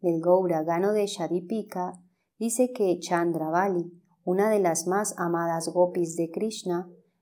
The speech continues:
nació después como Sadashiva Kaviraj. En los versos ciento noventa y cuatro y doscientos se dice que Kamsari Sena, el padre de Sadashiva Kaviraj,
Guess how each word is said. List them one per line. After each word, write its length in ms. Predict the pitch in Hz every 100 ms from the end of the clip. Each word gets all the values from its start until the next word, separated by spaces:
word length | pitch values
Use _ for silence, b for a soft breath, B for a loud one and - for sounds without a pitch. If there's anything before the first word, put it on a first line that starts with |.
| -
nació 400 | 233 240 - 208
después 600 | 214 214 - 180 185 -
como 420 | 190 185 208 202
Sadashiva 1040 | - 185 170 165 156 - 190 196 202 202
Kaviraj. 760 | - 170 170 170 165 165 - - - - _ _ _ - b b b b
En 160 | 175 170
los 220 | 165 170
versos 440 | 196 202 165 165
ciento 380 | - 170 175 190
noventa 460 | 202 208 208 208 214
y 80 |
cuatro 500 | 214 208 190 165 170 -
y 140 | 226
doscientos 880 | 247 247 - 165 165 165 220 220 _ _ _ _
se 200 | - 190
dice 380 | 190 233 - 175
que 260 | 180 170 170
Kamsari 720 | 170 160 165 160 170 165 185
Sena, 480 | 185 226 208 165 170 - _ _
el 200 | 175 170
padre 440 | 165 175 196 180 170
de 200 | 165 -
Sadashiva 800 | - 170 165 160 - 208 185 156
Kaviraj, 600 | - 170 208 208 190